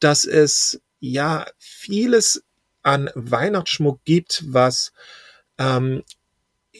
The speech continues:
auf den, auf den Secondhand, äh, Märkten, auf den Flohmärkten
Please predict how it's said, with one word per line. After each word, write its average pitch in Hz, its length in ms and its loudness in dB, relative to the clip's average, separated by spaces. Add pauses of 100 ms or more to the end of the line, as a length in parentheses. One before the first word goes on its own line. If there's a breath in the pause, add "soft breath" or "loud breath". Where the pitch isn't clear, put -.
(240)
auf 147 200 -2
den, 147 260 4
auf 147 200 -6
den 139 400 2
Secondhand, 165 840 0
äh, 156 380 2
Märkten, 151 680 0
auf 143 140 -2
den 143 140 -4
Flohmärkten 165 840 4